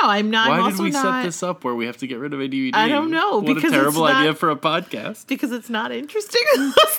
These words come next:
Speaker 1: there's
Speaker 2: It's
Speaker 1: a
Speaker 2: true.
Speaker 1: hook. You
Speaker 2: It's
Speaker 1: gotta
Speaker 2: true.
Speaker 1: have a hook.
Speaker 2: There's, there's gotta be stakes.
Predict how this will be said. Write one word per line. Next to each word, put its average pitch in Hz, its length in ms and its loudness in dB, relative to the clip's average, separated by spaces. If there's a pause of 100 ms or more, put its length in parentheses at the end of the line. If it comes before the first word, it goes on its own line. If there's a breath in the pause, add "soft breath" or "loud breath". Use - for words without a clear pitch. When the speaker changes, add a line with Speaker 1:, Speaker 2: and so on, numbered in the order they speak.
Speaker 1:
there's 294 220 2
Speaker 2:
It's 254 80 0
Speaker 1:
a 220 140 2
Speaker 2:
true. 247 120 -2
Speaker 1:
hook. - 480 0
You 175 100 -8
Speaker 2:
It's 190 120 -6
Speaker 1:
gotta 269 180 2
Speaker 2:
true. 226 80 4
Speaker 1:
have 240 160 0
a 220 40 -4 (340)
hook. - 260 -8 (560 loud breath)
Speaker 2:
There's, - 420 -12
there's 107 180 -10
gotta 101 220 -4
be 107 100 -6
stakes. - 600 -12